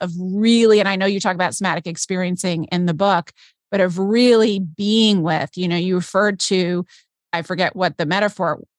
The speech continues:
you were just using. I'm having a brain freeze myself about when you're not feeling, you know, I sort of think about it as like, it's all coming through the same pipe. And if you're blocking off one feeling,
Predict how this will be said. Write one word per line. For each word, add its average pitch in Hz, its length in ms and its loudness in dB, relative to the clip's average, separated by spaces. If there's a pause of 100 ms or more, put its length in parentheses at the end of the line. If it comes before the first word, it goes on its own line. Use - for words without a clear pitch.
(200)
you 180 240 -2
were 170 120 -2
just 170 320 -4
using. 170 440 -2
I'm 165 100 0
having 170 240 -4
a 170 60 -4
brain 180 320 0
freeze 226 340 0
myself 220 560 0
about 180 320 0
when 196 140 -2
you're 190 100 -2
not 190 300 -2
feeling, 190 280 2
you 185 60 -4
know, 165 80 0
I 190 140 0
sort 190 240 -4
of 180 100 -4
think 190 220 -4
about 175 260 0
it 170 80 -4
as 170 180 -4
like, 165 200 -2
it's 170 120 -10
all 185 240 2
coming 185 300 -4
through 180 140 -4
the 170 100 -4
same 165 300 -2
pipe. - 400 -6
And 170 100 -6
if 165 140 -8
you're 175 100 -4
blocking 170 560 2
off 170 240 0
one 170 280 -2
feeling, 165 540 -2